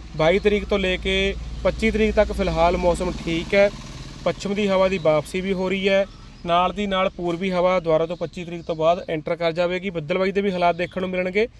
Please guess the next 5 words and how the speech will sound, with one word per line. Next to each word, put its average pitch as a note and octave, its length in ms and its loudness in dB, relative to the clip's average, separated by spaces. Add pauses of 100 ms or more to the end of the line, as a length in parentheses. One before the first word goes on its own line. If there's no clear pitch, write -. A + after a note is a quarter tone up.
(320)
ਤੇਜ਼ G3 260 2
ਹਨੇਰੀ G3+ 600 2
ਅਤੇ G3+ 260 -2
ਤੇਜ਼, F3+ 300 -2
ਅਮ, F3+ 840 0